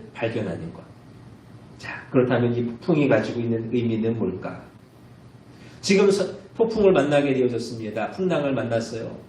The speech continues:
이 배에 있는 선원들이요, 열심히 살려고 애를 씁니다. 부단히 애를 씁니다. 이전까지 경험해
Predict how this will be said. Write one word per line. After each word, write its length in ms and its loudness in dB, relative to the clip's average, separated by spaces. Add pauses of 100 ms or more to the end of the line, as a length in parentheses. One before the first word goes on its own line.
(220)
이 180 6
배에 300 4
있는 180 -2
선원들이요, 840 -2 (140)
열심히 400 2
살려고 720 2
애를 200 4
씁니다. 460 -2
부단히 480 2
애를 160 4
씁니다. 460 -8 (400)
이전까지 500 6
경험해 380 6